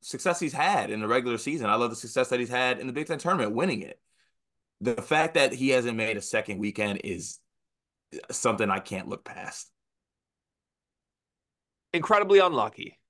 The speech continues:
Speaker 2: I think. <laughs> Now, it's not all luck. I think a lot of it is, like, Fran is Fran. But, like, you
Speaker 1: I mean
Speaker 2: make the, you, you make the N C A A tournament that times. Like, the odds are at a certain point you're just gonna break through.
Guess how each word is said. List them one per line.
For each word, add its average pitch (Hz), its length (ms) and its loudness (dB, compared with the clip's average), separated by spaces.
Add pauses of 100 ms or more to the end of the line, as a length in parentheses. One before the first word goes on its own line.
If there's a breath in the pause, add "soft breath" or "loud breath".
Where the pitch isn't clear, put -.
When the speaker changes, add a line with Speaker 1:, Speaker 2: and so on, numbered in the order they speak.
(480)
Speaker 2:
I 117 100 4
think. - 280 -6 (720)
<laughs> 151 640 0
Now, 180 200 4
it's 208 160 2
not 240 200 6
all 190 180 10
luck. 117 300 6
I 127 100 2
think 160 140 4
a 156 60 8
lot 143 220 8
of 135 80 4
it 123 120 4
is, 117 160 0
like, 104 200 -2
Fran 101 260 -2
is 85 100 -16
Fran. 62 260 -12 (220)
But, 135 280 6 (1600)
like, 190 240 8
you 226 80 6
Speaker 1:
I - 20 4
mean 214 60 6
Speaker 2:
make 208 240 8
the, 214 160 4
you, 247 280 2
you 240 200 4
make 294 200 6
the 254 120 4
N 214 100 4
C 208 140 4
A - 20 8
A 165 40 4
tournament 160 320 2
that 127 140 0
times. 107 320 -4
Like, 120 140 -4
the 127 160 -4
odds 147 280 6
are 135 160 8
at 120 40 4
a 113 60 -2
certain 104 260 0
point 107 200 2
you're 98 80 -2
just 98 180 -10
gonna 95 180 -10
break - 220 -8
through. - 160 -18